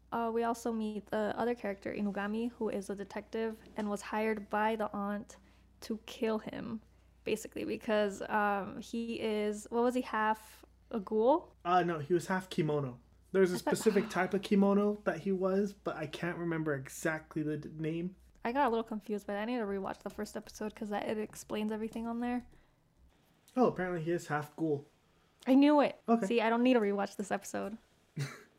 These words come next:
Speaker 2: Yeah, Kabane is half ghoul. I was wrong.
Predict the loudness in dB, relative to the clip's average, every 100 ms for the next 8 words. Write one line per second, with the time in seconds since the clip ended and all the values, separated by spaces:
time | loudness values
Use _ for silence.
0 | _ 0 2 2 2 4 2 4 4 4
1 | 4 -2 -2 -4 -2 2 2 2 -6 _
2 | _ _ _ _ -4 0 2 2 2 2
3 | 0